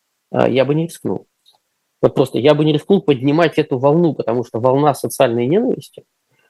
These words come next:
она может конвертироваться в чрезвычайно тёмные общественные процессы. Так, кстати говоря, возникают тёмные революции.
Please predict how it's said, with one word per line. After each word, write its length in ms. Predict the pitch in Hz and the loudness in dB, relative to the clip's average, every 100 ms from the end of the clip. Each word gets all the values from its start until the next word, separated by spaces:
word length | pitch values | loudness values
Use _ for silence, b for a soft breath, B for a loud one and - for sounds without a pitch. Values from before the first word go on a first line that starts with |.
| _ | _
она 340 | - 117 135 160 | -2 0 4 4
может 320 | 151 151 131 | 4 2 -2
конвертироваться 1300 | 135 127 123 - 160 151 131 - 120 117 110 107 107 _ _ - | -2 -4 -4 -2 0 0 -2 -4 0 2 2 0 -4 _ _ -10
в 40 | |
чрезвычайно 1000 | - - 180 139 117 165 - 147 113 104 | 0 2 4 2 -2 -2 2 2 2 -2
тёмные 560 | 101 - 151 143 110 104 _ _ - | -6 -2 0 0 -2 -6 _ _ -8
общественные 600 | - - 139 - 120 117 | -4 0 0 -2 -4 -4
процессы. 440 | - 131 117 - | -4 -4 -6 -4
Так, 200 | - 170 | 0 0
кстати 260 | - 139 131 | 0 -2 -2
говоря, 480 | 123 123 135 170 170 b b | -2 0 2 0 -2 b b
возникают 520 | 120 131 - 143 123 | -4 -2 2 2 2
тёмные 320 | - 135 123 | -2 0 0
революции. 500 | 120 120 123 - - | 0 -2 -2 -6 -14